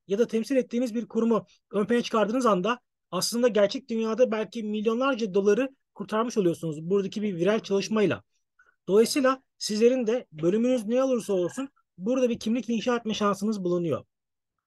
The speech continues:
Ha diyebilirsiniz ki benim bölümüm çok buraya yatkın değil, buraya çok eğilimli değil, başka bir alandayım. Hiç problem değil. Çünkü zaten mesleklerin kendisi direkt buraya geliyor. Ha bu arada bunu Reels danışmanlığı diye bahsediyorum ama bunu TikTok'a da evirebilirsiniz mesela.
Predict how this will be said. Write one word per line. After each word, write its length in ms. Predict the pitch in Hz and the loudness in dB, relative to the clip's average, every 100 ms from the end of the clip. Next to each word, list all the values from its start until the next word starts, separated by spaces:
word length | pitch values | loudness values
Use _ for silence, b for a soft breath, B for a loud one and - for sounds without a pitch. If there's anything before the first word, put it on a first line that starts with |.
| _ - | _ -2
Ha 140 | 208 | 2
diyebilirsiniz 480 | 240 254 277 285 262 | 4 4 4 0 -2
ki 160 | 208 | 0
benim 300 | 185 233 233 | 2 2 2
bölümüm 340 | 208 226 233 240 | 2 2 2 0
çok 220 | 233 240 | -2 -2
buraya 260 | 202 220 226 | -2 0 0
yatkın 480 | 214 - 226 220 | 0 -4 -6 -4
değil, 260 | 208 220 190 - | -2 -2 -4 -14
buraya 340 | - 160 180 214 | -10 0 2 2
çok 160 | 196 | 2
eğilimli 360 | 214 220 226 220 | -2 0 -2 -2
değil, 200 | 226 190 | -2 -2
başka 320 | 185 - 247 | -4 -4 0
bir 40 | |
alandayım. 440 | 240 220 214 233 254 _ _ _ - | 0 0 -2 -4 -6 _ _ _ -8
Hiç 160 | 226 | -6
problem 360 | 208 180 202 202 | -2 0 0 -2
değil. 180 | 156 - _ _ _ | -4 -8 _ _ _
Çünkü 400 | - 262 247 156 b b | 0 0 2 0 b b
zaten 400 | 147 175 202 233 | -2 0 2 2
mesleklerin 560 | 185 196 233 226 247 247 | 2 0 -2 0 0 0
kendisi 560 | 220 233 190 269 202 _ _ 151 | -2 -2 0 2 2 _ _ 0
direkt 240 | 196 175 | 0 0
buraya 220 | 156 160 | -2 -2
geliyor. 340 | 135 123 113 - _ _ _ _ b b b | 0 -2 -6 -12 _ _ _ _ b b b
Ha 180 | 170 | 2
bu 160 | 185 233 | 6 8
arada 240 | 254 254 | 6 4
bunu 220 | 233 262 240 | 2 2 2
Reels 260 | 262 262 | 2 0
danışmanlığı 440 | 233 214 226 247 240 | 0 0 -2 -4 -2
diye 140 | 208 | 0
bahsediyorum 480 | 185 202 208 285 262 | -2 -2 -2 -2 -2
ama 160 | 170 | -2
bunu 200 | 190 240 214 - | -2 -2 -4 -10
TikTok'a 340 | 214 240 254 | -8 -4 2
da 40 | 254 | 4
evirebilirsiniz 640 | 220 185 175 165 160 139 | 4 2 0 -4 -6 -8
mesela. 460 | 135 139 117 104 | -10 -8 -10 -10